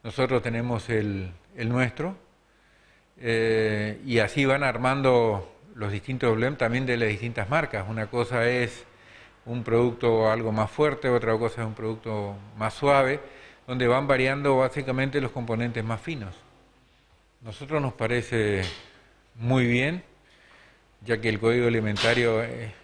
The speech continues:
es muy específico en lo que debería contener un paquete de yerba mate.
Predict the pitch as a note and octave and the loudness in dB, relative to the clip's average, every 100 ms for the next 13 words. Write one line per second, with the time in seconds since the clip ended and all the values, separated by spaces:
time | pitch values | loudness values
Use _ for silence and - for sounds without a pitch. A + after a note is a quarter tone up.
0 | - F#2 A#2 C3+ A#2 A2+ - D#3+ - A#2+ | -20 -8 -2 0 0 -2 0 -2 0 -2
1 | - A2 G#2 G#2 G2+ G2+ G2+ G2+ G#2 A#2 | 0 2 2 0 -2 0 0 0 2 4
2 | A2+ G#2+ F#2 G#2+ G#2 G#2 A2+ A2+ A2+ G2+ | 4 2 -2 -6 -4 -2 -2 -2 -4 -4
3 | G#2+ G#2 G#2+ A2 A2+ A2 A2 B2+ - | -4 -4 -4 -2 0 2 0 -2 -4